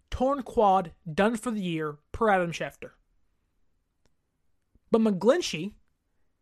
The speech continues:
had a phenomenal season thus far. It wasn't all pro level, but it was better than what McGlinchey had done in the past. He had gained more weight,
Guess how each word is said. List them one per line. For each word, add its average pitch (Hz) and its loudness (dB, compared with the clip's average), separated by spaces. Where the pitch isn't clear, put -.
had 254 -4
a 277 2
phenomenal 294 -2
season 311 0
thus 233 0
far. 135 -6
It 349 -10
wasn't 311 -4
all 226 0
pro 240 4
level, 208 2
but 226 2
it 233 2
was 226 4
better 262 0
than 262 -6
what 262 0
McGlinchey 220 -2
had 170 -4
done 190 -2
in 180 -4
the 160 -10
past. - -12
He 165 -12
had 139 -12
gained 220 4
more 202 0
weight, 208 0